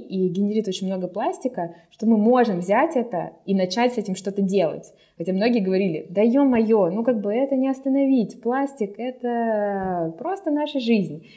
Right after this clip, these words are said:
И тоже говорят: «Да вы crazy». Но вот это вот принцип иметь, как бы, все-таки силу и храбрость, да, все-таки пойти в это, и даже если мы ошибемся, мы все равно пойдем в это, оно, как бы, переходит и в саппорт тоже, когда ты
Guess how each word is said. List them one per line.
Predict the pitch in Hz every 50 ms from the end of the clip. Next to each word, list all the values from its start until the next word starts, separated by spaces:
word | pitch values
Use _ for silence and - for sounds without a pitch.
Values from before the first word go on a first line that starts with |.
| - - - _ _
И | _ 190 226 240
тоже | 233 269 302 294
говорят: | 262 233 233 214 208 190 180
«Да | 196
вы | 196 247 247
crazy». | 240 240 254 262 247 220 202 180 165 - - - - _ _ _ _ 196
Но | 208 220 226 226 226 226 220
вот | 220 226
это | 247 254 254 254
вот | 226 220 220 220 - -
принцип | - 247 247 254 247 240 220 190 - - - _ _ -
иметь, | 202 196 185 185 185 202 214 220 233 240 233 214 240 - - - - _ _
как | - 196 190
бы, | 180 180
все-таки | - 208 202 202 208 202 - - 202 196 190 190 185 180 180 175 175 175 170 170 165 165 165
силу | 165 - - - 240 233 214 185 170
и | 165 175
храбрость, | - - - 214 190 185 170 170 165 165 165 165
да, | 175 185 180 165
все-таки | 170 - - - - 185
пойти | - 175 175 185 - 330 392 -
в |
это, | 392 233 196 - - 208 208 - - _ - -
и | 196
даже | 196 233 233 226
если | 208 202 - 202
мы | 190 180
ошибемся, | 185 - - 196 226 320 415 427 - - 190
мы | 196
все | 233 226 - 220 214
равно | 190 180 170
пойдем | 175 170 165 170 165 160
в | 156
это, | 156 156 156 - -
оно, | 160 185 254 339
как | 339 294 247
бы, | 214 202
переходит | 202 202 190 196 202 254 285 262 233 233 - -
и | 214
в | 208
саппорт | - - 220 214 - 262 277 262 254 -
тоже, | 247 214 196 170 160
когда | 160 160 165 165 175
ты | - - 165 - -